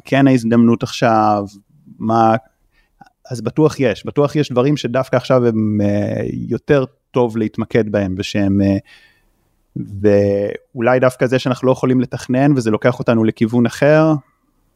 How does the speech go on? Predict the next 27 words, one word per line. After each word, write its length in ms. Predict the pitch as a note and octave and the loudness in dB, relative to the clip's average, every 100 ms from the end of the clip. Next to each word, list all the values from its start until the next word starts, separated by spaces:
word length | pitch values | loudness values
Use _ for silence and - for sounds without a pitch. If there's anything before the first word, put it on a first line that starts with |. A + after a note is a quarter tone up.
| _ _ _ G#3 A#3 A3+ | _ _ _ -18 -16 -8
נגלה 480 | C3 A2+ A2 A#2 A#2 | -4 0 2 4 2
דלת 360 | G#2+ A#2+ A2+ - | 2 0 0 -2
חדשה 600 | A2 G#2+ - A#2+ A#2 A2 G#2+ | -6 -4 -2 0 2 0 0
ועולם 360 | G#2 G#2 G#2+ | 0 2 2
חדש 360 | A#2 A2 G#2+ - | 0 -2 -2 -2
שלא 320 | G#2 G#2 G#2+ - | -4 0 0 -2
חשבנו 500 | B2+ - G2+ G#2 G2 | -6 -4 -4 -2 -2
עליו, 180 | G1+ - | -2 -6
אז, 140 | - - G1+ | -8 -4 -4
אה, 200 | - B2+ - _ _ _ _ _ _ _ _ | -4 -6 -10 _ _ _ _ _ _ _ _
זה, 260 | C#3 A2+ A2+ | -12 -6 -6
זה 180 | C#3 A#2+ | -2 0
הרבה 280 | A#2 B2 D3+ | 2 2 2
מאוד, 380 | D#3 D3 C#3+ B2+ | 4 2 2 0
אה, 300 | A#2+ A2+ G#2+ | 2 2 0
עניין 360 | G#2+ A2 A#2 A#2 | 0 0 0 0
של, 380 | - A2+ G#2+ G2+ | 0 0 2 0
אה, 440 | G2 G2 G2 G2 F#2 _ _ _ _ _ _ _ _ _ _ | 0 -2 -2 -4 -6 _ _ _ _ _ _ _ _ _ _
של 160 | - G2+ | -8 -2
המיינדסט 400 | G#2 A2+ A2 G2+ | 0 2 2 -2
שלנו, 540 | A2+ G#2+ G#2 G2+ G2+ | -2 0 0 0 -2
של 300 | - G2+ F#2+ | -4 -6 -6
ההשקפה 540 | F#2+ F#2+ - G#2 A#2 G#2+ | -6 -8 -10 -6 -4 -2
שאנחנו 400 | A2+ G#2 A2 G#2+ | -4 -4 -4 -2
באים 340 | G#2+ G#2 G#2 | 0 2 2
איתה. 420 | G2+ - G#2+ G2+ G2+ _ _ _ _ - D#3 | 0 -2 0 0 -2 _ _ _ _ -14 -6
אה, 260 | G#2 G2+ | -2 0